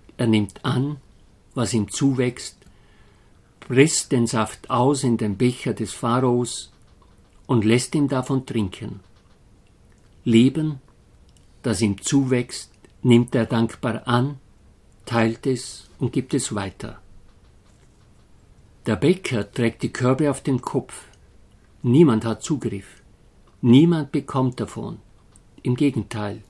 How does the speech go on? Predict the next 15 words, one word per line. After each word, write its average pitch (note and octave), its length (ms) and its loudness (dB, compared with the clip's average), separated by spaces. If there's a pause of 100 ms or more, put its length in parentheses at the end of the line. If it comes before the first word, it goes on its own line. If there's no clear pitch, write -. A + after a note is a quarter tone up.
(1300)
Er A#2 160 2
wehrt B2+ 220 4
sich - 260 -6
dagegen, D3 560 0
dass B2+ 220 -2
etwas C#3+ 480 -4
entnommen C3 640 0
werden G#2 320 -4
kann. G#2+ 320 -10 (1400)
Vögel B2 380 6
machen C#3 340 0
ihm C3+ 160 4
das C3 180 -2
Brot C#3+ 340 -2
streitig. - 720 -10